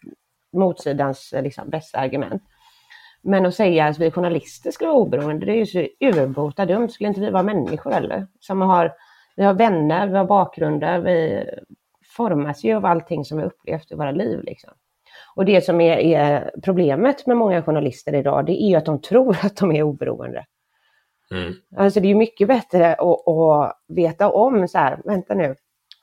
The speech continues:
Speaker 1: Okej, jag tycker verkligen inte om pedofiler. <laughs> Eh, det vet jag om. Eh, men liksom, då får jag ändå, då får jag tänka på det när jag gör ett inslag. Att också ta med den här andra sidan med de, liksom, oskyldiga som blivit misshandlade, eller att,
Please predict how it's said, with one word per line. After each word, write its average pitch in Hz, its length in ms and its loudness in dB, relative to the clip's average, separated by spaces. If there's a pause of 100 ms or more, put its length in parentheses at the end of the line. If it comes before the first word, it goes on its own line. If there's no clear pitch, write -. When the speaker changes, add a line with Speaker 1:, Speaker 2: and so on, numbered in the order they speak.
Speaker 1:
Okej, 156 280 -2
jag 196 160 2
tycker 185 380 2
verkligen 180 360 0
inte 165 100 0
om 202 200 2
pedofiler. 190 540 -2 (140)
<laughs> 262 160 2 (840)
Eh, 175 580 4 (100)
det 208 60 2
vet 190 240 2
jag 160 120 6
om. 226 160 -2 (240)
Eh, 160 640 2 (560)
men 190 260 0
liksom, 180 400 -2
då 180 80 -4
får 208 160 0
jag 214 120 2
ändå, 175 260 4
då 170 80 -10
får 214 140 0
jag 214 80 2
tänka 196 340 0
på 330 100 0
det 180 120 4
när 160 80 -2
jag 175 100 4
gör 143 220 4
ett 135 160 -6
inslag. - 400 -4 (760)
Att 196 180 2
också - 240 0
ta 196 100 2
med 160 180 2
den 175 100 2
här 147 140 4
andra 143 280 2
sidan 156 380 2
med 160 100 2
de, 139 300 0 (240)
liksom, 147 280 -6
oskyldiga 156 520 2
som 196 180 -2
blivit 180 380 2
misshandlade, 156 580 -2
eller 151 400 2
att, 147 140 -2